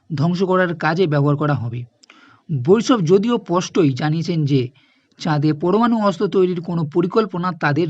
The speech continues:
নেই। হঠাৎ করেই যে চীন রাশিয়া মিলে এমন একটা পরিকল্পনা করে ফেলতে চলেছে, তা নয়। রাশিয়া এবং চীনের যৌথ মহাকাশ গবেষণার একটা প্রেক্ষিত আছে। দু হাজার একুশ সালে চীন ও রাশিয়া একটি চুক্তি করে। সেখানে ঠিক হয়,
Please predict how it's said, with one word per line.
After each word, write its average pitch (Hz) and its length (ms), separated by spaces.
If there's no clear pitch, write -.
নেই। 127 280
হঠাৎ 247 280
করেই 285 220
যে 269 200
চীন 202 300
রাশিয়া 165 400
মিলে 143 280
এমন 147 200
একটা 147 220
পরিকল্পনা 233 640
করে 208 260
ফেলতে 220 320
চলেছে, 185 380
তা 147 160
নয়। 127 220
রাশিয়া 196 340
এবং 190 340
চীনের 180 360
যৌথ 214 280
মহাকাশ 180 440
গবেষণার 180 540
একটা 175 320
প্রেক্ষিত 180 380
আছে। 127 220
দু 165 120
হাজার 180 220
একুশ 226 320
সালে 131 220
চীন 233 240
ও 208 100
রাশিয়া 170 360
একটি 175 240
চুক্তি 165 300
করে। 123 220
সেখানে 285 320
ঠিক 214 260
হয়, 123 200